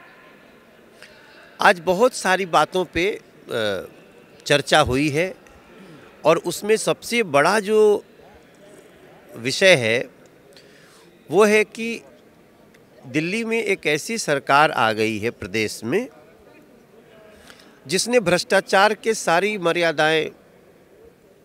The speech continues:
को लांघ दिया है, जिसने इतना प्रदूषित कर दिया है दिल्ली को कि हर तीसरा व्यक्ति बीमार है।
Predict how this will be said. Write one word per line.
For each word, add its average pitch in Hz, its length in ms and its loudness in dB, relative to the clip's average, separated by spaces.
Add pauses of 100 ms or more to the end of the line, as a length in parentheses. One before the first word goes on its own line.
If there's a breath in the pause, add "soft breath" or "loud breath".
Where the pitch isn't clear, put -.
(760)
को 165 80 -2
लांघ 151 340 4
दिया 113 240 -4
है, 87 160 -12 (1400 soft breath)
जिसने 214 600 2 (1600)
इतना 220 360 0
प्रदूषित 180 580 -4
कर 196 160 -4
दिया 185 280 2
है 175 120 2
दिल्ली 160 340 -4
को 202 220 -4
कि 214 180 -8
हर 185 320 0
तीसरा 190 500 -2
व्यक्ति 185 580 -4 (1600)
बीमार 151 460 6
है। 208 280 0